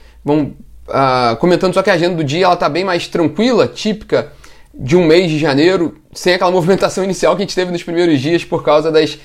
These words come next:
principalmente das, das cerimônias de posses e suas repercussões. É, por exemplo, ontem,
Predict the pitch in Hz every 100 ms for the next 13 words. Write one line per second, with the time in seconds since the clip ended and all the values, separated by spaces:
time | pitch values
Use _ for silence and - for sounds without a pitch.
0 | - - - - 165 165 165 156 - -
1 | 143 143 139 - 151 143 147 151 151 -
2 | 135 156 170 156 147 165 151 - 127 -
3 | - - 165 151 110 - - - - -
4 | - - 139 139 135 127 151 175 160 143
5 | 147 147 135 135 113